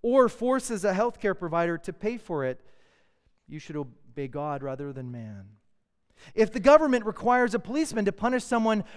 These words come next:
without due cause or pressure the judge to enforce judgment in biased ways that serve the powerful, the judge should obey God,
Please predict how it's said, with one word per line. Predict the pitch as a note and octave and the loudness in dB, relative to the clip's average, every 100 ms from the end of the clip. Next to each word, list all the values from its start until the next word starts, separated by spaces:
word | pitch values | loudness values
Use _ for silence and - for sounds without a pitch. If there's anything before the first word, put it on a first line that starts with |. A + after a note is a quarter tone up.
| - | -2
without | G#3 B3 C4+ | 2 6 4
due | G3 A#3+ | 2 -4
cause | - B3 B3+ A3 | 0 2 2 2
or | G3+ | -2
pressure | - A#3+ B3 - A#3 G#3 - - - | -2 -2 -2 -2 -2 -2 -4 -10 2
the | F#3+ | 2
judge | E3 A#3+ C4 A3 - | 2 2 2 0 -4
to | G#3 | -2
enforce | F#3+ - A3+ - | -2 -4 -6 -6
judgment | - A#3+ G#3+ F3+ D#3+ C3+ - - - _ _ _ _ | -2 -2 -2 -4 -10 -10 -16 -18 -20 _ _ _ _
in | E3 E3 | -8 -8
biased | C3+ F#3+ A3 A3 - | -4 -2 0 -2 -4
ways | F3 G#3+ G#3+ F3+ | -2 0 0 -2
that | F#3 - | -8 -8
serve | - G3+ E3+ | -6 -6 -6
the | F#3 | -12
powerful, | - G3+ F3 D#3 D#3+ D3+ | -6 -4 -4 -6 -6 -6
the | D3 | -8
judge | C#3 F3+ F#3 D#3 | -6 -4 -4 -6
should | - F3 | -10 -6
obey | D#3+ C3+ E3 D#3 | -6 -6 -6 -6
God, | F#3 F#3 A#2+ A#2 | -6 -6 -8 -10